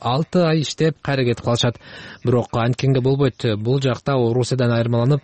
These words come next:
жумушка уруксат бере турган виза алмайынча иштегенге тыюу салынат. Алардын иштеп, иштебегенин бул жакта оңой эле аныктап коюшат.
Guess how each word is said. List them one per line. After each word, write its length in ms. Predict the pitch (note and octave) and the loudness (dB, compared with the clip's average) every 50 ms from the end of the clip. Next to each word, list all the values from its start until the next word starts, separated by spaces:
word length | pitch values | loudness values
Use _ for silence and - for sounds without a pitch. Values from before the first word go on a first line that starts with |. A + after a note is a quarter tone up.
| - - | -4 -2
жумушка 340 | A#2 A#2+ B2 B2 - - D3 | 0 0 0 0 0 -2 -2
уруксат 340 | C#3 C3 A#2 - - C3 B2 | -2 -2 -2 -2 -2 -2 0
бере 200 | A#2 A#2+ A#2+ A#2 | 0 0 0 0
турган 380 | - B2+ B2 B2+ B2 A2+ G#2 | -2 -2 0 0 0 0 0
виза 420 | G#2+ B2 C#3 D#3+ D3 D3+ C#3 B2 G#2+ | 0 2 2 2 2 0 0 -2 -2
алмайынча 760 | - A2 A#2+ B2+ B2+ B2+ A#2+ G#2 G2+ G#2 G#2+ - - C#3+ D3 | -4 -4 -4 -2 -2 0 0 0 0 -2 -2 -2 -2 0 0
иштегенге 500 | C3 - - C3 A#2+ A2+ A2+ A#2 C3 B2+ - | -2 -2 0 0 0 2 2 0 0 -2 -2
тыюу 240 | - D3 C#3+ C#3+ C3 | -2 0 2 2 2
салынат. 460 | - - A2+ A2 A2+ A#2 A2+ - - - - - - - - - - - | 0 0 0 0 0 0 0 -2 -6 -14 -20 -20 -20 -20 -20 -20 -10 -4
Алардын 440 | - A#2+ B2 A#2+ A#2+ A#2+ A2+ G#2+ - | -2 0 0 0 0 0 -2 -2 -2
иштеп, 500 | - C3+ C3+ - - - D#3 D#3 - - | -2 -2 -2 -2 0 0 0 0 0 0
иштебегенин 640 | A#2+ - - - B2+ B2 A#2+ A#2+ A#2+ C3 C#3 C3 | -2 -2 0 0 2 2 2 2 2 2 2 2
бул 180 | A2+ A#2 A2+ A2 | 2 0 0 0
жакта 300 | B2 B2 A2+ - - C3 | 0 -2 -2 -2 -2 -2
оңой 380 | A#2+ B2+ C#3 D3 D#3+ E3 D#3+ | 0 0 2 4 4 4 4
эле 100 | D#3 C#3+ | 2 2
аныктап 320 | B2 A2+ A#2 - - A2+ - | 0 -2 -2 -2 -4 -6 -2
коюшат. 460 | - A2+ A2+ - A#2 G#2+ - - | -2 -2 -2 -2 -4 -4 -6 -12